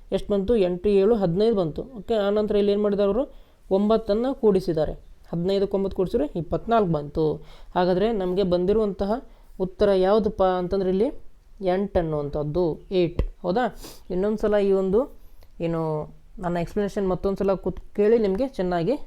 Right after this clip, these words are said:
ಅರ್ಥ ಆಗ್ತದೆ. ಓಕೆ, so answer is eight ಅನ್ನುವಂಥದ್ದು.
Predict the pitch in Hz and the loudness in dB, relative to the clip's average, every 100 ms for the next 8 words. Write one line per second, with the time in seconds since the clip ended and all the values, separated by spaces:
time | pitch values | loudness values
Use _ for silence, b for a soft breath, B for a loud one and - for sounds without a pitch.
0 | - 180 - 196 160 - 151 147 - - | -6 -4 -2 -2 -2 -4 -4 -6 -12 -20
1 | - 185 220 302 - - b b b b | -16 -8 -4 -4 -4 -20 b b b b
2 | b - - 180 175 185 175 170 185 254 | b -10 0 2 2 0 -2 0 2 0
3 | 277 - 180 175 175 156 151 143 151 147 | -2 -2 2 2 0 -2 -4 -4 -6 -4
4 | 147 - | -4 -6